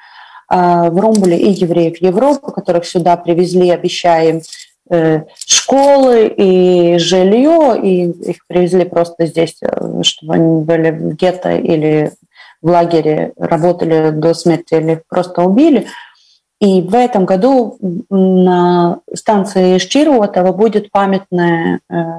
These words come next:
памятное возложение там свечей, и там будет речи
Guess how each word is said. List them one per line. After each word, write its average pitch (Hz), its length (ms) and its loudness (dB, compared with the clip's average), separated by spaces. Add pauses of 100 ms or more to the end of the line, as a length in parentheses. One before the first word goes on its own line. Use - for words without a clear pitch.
(120)
памятное 180 360 -4
возложение 175 540 -2
там 175 380 -4
свечей, 269 600 0
и 190 480 -2 (420)
там 196 140 0
будет 185 280 -2
речи 254 640 0